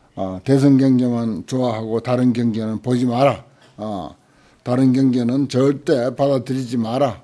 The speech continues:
어, 그래서 이제 이걸 이제 좀 더 이제 현대적으로 표현하면,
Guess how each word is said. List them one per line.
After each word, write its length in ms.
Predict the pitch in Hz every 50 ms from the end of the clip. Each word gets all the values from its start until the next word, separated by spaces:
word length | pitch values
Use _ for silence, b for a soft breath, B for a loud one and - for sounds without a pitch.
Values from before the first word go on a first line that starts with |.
| -
어, 440 | - 110 110 110 110 107 104 92 90 b b b b b b b
그래서 320 | - 165 165 156 120 135 147
이제 180 | 139 127 143 151
이걸 300 | 147 143 156 156 151 139
이제 240 | 135 131 143 135
좀 240 | 113 131 143 147 143
더 100 | 139 151
이제 280 | 143 131 120 143 135 120
현대적으로 540 | 139 151 147 147 143 127 143 139 135 131 120
표현하면, 520 | - - 147 139 135 135 135 139 139 127